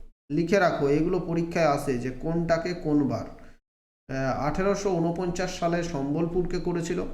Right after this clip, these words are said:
তারপর বাঘট বলে রাজ্যটিকে, বাঘট না যদি লিখতে পারো তো একবার মন দিয়ে শুনে হলেও নাও, শুনে নাও,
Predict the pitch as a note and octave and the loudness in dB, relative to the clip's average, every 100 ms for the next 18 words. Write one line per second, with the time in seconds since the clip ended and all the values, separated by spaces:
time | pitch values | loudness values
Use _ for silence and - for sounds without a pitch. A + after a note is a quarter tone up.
0 | - - - _ - F3 F#3 A3 G3 - | -8 -12 -16 _ 2 2 4 4 2 2
1 | D3 E3 G#3+ B3 - - E3 E3+ E3+ D3+ | 2 2 2 0 0 -6 -2 2 4 4
2 | C3+ D#3 D3 C#3+ D3+ D#3 - - - - | 2 0 2 0 0 -2 -4 -10 -14 -18
3 | _ _ _ _ _ _ - - C3+ D3+ | _ _ _ _ _ _ -12 -4 0 2
4 | D3+ D3 A#2+ B2+ C#3+ E3 F#3 F#3+ G3+ F#3+ | 2 0 0 0 4 4 4 2 2 0
5 | - G3+ G3 G#3 G3+ D#3+ D3+ F3 D#3+ D#3+ | 0 2 2 2 0 -2 -2 -2 2 2
6 | E3 F3+ F3 F3 E3+ F#3+ E3+ E3 E3+ D3 | 2 0 0 -4 -2 0 0 0 0 0
7 | A#2+ B2 - E3+ E3 - | -2 -4 -6 -2 0 -2